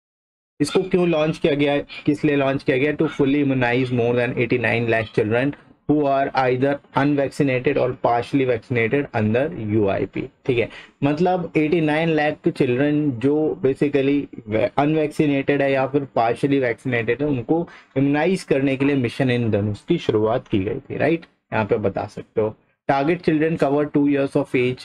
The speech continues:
and pregnant women for immunization। जो target children है वो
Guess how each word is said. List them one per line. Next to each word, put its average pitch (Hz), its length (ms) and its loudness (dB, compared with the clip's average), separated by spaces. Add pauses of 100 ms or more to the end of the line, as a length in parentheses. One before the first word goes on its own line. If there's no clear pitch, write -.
(220)
and 120 280 0 (240)
pregnant 147 600 0
women 113 280 0 (120)
for 113 120 2
immunization। 98 680 -2
जो 139 80 2 (120)
target 135 440 0 (380)
children 147 380 2
है 139 140 2
वो 151 100 2